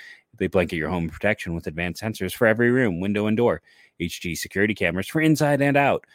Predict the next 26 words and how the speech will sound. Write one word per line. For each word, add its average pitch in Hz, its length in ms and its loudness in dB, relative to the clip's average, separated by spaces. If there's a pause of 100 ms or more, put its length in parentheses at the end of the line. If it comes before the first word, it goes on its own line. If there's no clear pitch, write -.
(180)
Smarter 87 380 2
ways 73 180 -2
to 73 120 -14
detect 80 260 -8
motion 82 500 -8 (120)
that 80 260 -6
only 104 320 0
alert 104 320 0
you 87 160 -4
when 85 100 -4
a 82 40 -6
threat 80 260 -4
is 82 160 -6
real, 78 180 -6
and 90 80 -4
even 107 220 -2
hazard 107 420 -2
sensors 80 440 -8
that 95 120 -4
instantly 90 400 -6
detect 80 360 -6
fires, 117 340 2
floods, 95 340 -2
and 82 80 -6
other 80 220 -6
threats. - 480 -10